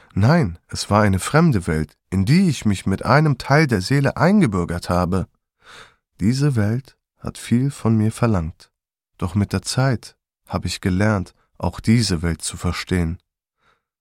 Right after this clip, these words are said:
Ich habe von diesen Menschen sehr viel erfahren. Hätte ich mir damals diese robuste Art nicht zu eigen gemacht,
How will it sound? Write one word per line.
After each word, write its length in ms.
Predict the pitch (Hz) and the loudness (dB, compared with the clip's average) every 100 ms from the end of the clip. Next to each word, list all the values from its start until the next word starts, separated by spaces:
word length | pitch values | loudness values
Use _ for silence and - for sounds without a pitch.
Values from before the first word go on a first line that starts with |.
| _ _ | _ _
Ich 180 | 104 - | -6 0
habe 260 | 117 123 123 | 2 2 -2
von 220 | - 101 | 0 0
diesen 320 | 98 98 98 | 0 0 2
Menschen 340 | 95 92 101 95 | 2 0 -2 -2
sehr 300 | 95 98 101 | 0 -2 -2
viel 240 | - 92 | -4 -2
erfahren. 440 | 90 - 85 78 - _ _ _ _ _ _ _ _ _ | -2 -2 -2 -2 -10 _ _ _ _ _ _ _ _ _
Hätte 220 | 101 - | -4 0
ich 240 | 95 - - | -2 -4 -2
mir 160 | 98 | -2
damals 760 | 90 113 143 95 85 - - - - | 2 2 4 0 -4 -8 -20 -20 -6
diese 180 | 98 98 | -4 -2
robuste 560 | 95 107 139 143 107 85 | 0 0 0 0 -2 2
Art 300 | 120 - 92 | 0 0 0
nicht 340 | 107 139 - | 2 2 -2
zu 180 | - - | -4 2
eigen 300 | 143 151 92 | 2 2 0
gemacht, 480 | 82 82 - - | 0 -2 -4 -14